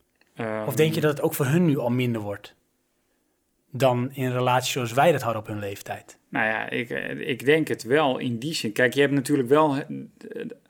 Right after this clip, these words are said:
Speaker 1: het principe leeftijd speelt wel degelijk mee. Want inderdaad, je hebt, eh, maar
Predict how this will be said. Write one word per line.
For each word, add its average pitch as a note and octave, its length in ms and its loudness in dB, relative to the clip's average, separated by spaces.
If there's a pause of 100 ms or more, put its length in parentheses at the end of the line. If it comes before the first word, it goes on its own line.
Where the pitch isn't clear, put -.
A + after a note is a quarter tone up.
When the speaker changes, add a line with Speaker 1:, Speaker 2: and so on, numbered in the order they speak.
(840)
Speaker 1:
het A#2+ 280 0
principe D3 380 4
leeftijd C#3+ 380 8
speelt C3+ 220 4
wel A#2+ 140 6
degelijk G2+ 360 4
mee. F2 360 -8
Want G2+ 260 -10
inderdaad, G#2+ 460 -4
je A2+ 60 0
hebt, G#2+ 160 -2
eh, G#2+ 300 -4
maar G#2 480 -4